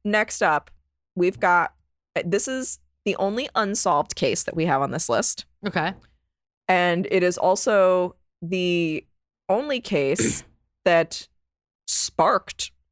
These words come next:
Speaker 1: us covering the, doing this entire episode.
Speaker 2: Yeah.
Speaker 1: This is a listener request from Amy.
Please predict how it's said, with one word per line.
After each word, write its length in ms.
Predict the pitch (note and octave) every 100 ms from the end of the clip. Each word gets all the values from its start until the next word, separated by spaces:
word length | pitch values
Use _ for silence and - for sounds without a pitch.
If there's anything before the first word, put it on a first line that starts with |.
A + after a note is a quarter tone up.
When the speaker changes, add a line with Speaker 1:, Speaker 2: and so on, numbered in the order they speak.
| _
Speaker 1:
us 300 | E3 D3+ -
covering 560 | - D#3 - C#3 C#3 D3
the, 120 | D#3
doing 320 | D3 D#3 D3
this 140 | C3+ D3
entire 360 | E3+ C#3 C3
episode. 420 | D4 - - - - _ _
Speaker 2:
Yeah. 360 | - A3 B3+ D#4 - _ _ _ _ _ _ _ _ -
Speaker 1:
This 220 | E3+ F#3
is 100 | G3+
a 100 | A#3
listener 340 | F3+ D#3+ G3
request 360 | A3 A3+ G#3+ -
from 140 | C#4 -
Amy. 480 | E3 D3+ D3 C#3+ A#3+